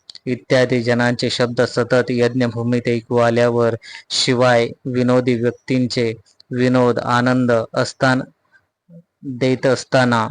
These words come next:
स्वर्गीय सभेसमान यज्ञारंभ झाल्यावर आसनावर विराजित वैश्यपायन यास जन्मेजयाने विचारले. जन्मेजय म्हणाले,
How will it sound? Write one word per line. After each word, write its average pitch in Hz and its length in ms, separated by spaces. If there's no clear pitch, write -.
स्वर्गीय 127 640
सभेसमान 123 800
यज्ञारंभ 127 680
झाल्यावर 117 580
आसनावर 123 640
विराजित 123 580
वैश्यपायन 120 800
यास 127 480
जन्मेजयाने 127 800
विचारले. 117 560
जन्मेजय 123 500
म्हणाले, 120 480